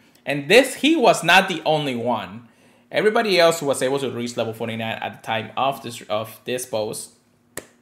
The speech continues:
had their mo-, their times reset. He, like I said, he wasn't the only one. There's a lot of people.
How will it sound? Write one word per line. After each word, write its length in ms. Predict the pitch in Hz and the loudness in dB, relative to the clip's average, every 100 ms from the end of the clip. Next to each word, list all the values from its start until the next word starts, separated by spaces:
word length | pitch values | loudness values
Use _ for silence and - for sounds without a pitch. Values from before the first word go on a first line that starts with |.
| _ _ _ | _ _ _
had 220 | - 113 | -6 -4
their 120 | 120 120 | -4 -6
mo-, 200 | 110 - | -8 -8
their 200 | 107 107 - | -8 -8 -8
times 380 | 104 98 110 - | -8 -8 -8 -4
reset. 480 | 277 - - - - _ _ _ _ _ _ | -2 -2 -6 -10 -20 _ _ _ _ _ _
He, 240 | 123 117 | -14 -10
like 160 | - 113 | -6 -4
I 20 | |
said, 160 | 117 110 | -2 -4
he 80 | 110 | -4
wasn't 220 | 107 110 | -6 -6
the 80 | 113 | -6
only 140 | 117 | -2
one. 280 | 160 196 190 | 0 0 0
There's 160 | 123 | -4
a 60 | 104 | -4
lot 140 | 107 | -6
of 80 | 101 | -4
people. 440 | 202 185 196 190 | -4 -4 -4 -6